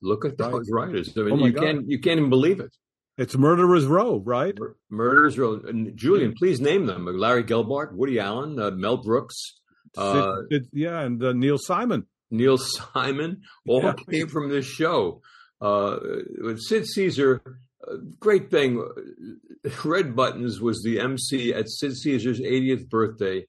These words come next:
Speaker 1: i-, in Beverly Hills. And he said something like the following. He said, "Sid," he said, "you know, with all of the great things you've done, the sh-,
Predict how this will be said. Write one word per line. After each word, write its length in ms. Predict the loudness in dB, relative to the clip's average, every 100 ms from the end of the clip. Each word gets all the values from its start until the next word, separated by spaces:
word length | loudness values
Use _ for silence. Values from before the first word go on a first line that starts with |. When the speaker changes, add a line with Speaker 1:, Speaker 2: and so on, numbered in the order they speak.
| _ _ _ _ -12
Speaker 1:
i-, 40 |
in 240 | -8 -6 0
Beverly 380 | 0 2 0 0
Hills. 480 | -2 -4 -10 -16 _ _ _ _
And 140 | -6 -2
he 220 | 0 -2
said 300 | -2 -4 -2
something 360 | -2 0 0 0
like 320 | 0 -2 -4
the 80 | -10 -4
following. 340 | -2 -2 -4
He 60 | -8
said, 160 | -12
"Sid," 440 | -12 -2 0 0 -6 -18 _ _
he 80 | -6
said, 180 | -4 0
"you 120 | 2
know, 100 | 4
with 120 | 4
all 300 | 4 2 2
of 80 | 2
the 80 | 2
great 400 | 2 2 2 -2
things 280 | -4 -4 -4
you've 300 | -6 -6 -6
done, 300 | -6 -6 -8 _ _
the 160 | -20 -18
sh-, 140 | -20